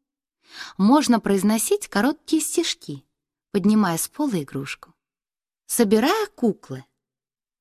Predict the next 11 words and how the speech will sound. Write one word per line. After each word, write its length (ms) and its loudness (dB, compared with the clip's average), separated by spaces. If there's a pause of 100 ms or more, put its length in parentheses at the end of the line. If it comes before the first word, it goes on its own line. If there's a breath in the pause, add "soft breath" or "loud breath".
(360 loud breath)
В 200 -12
куклы 500 2
мы 200 2
весь 220 2
день 380 2
играли, 580 -2 (380)
их 240 2
кормили, 800 4 (140)
пеленали. 840 0 (540 loud breath)
Куклы 420 4
пели, 580 0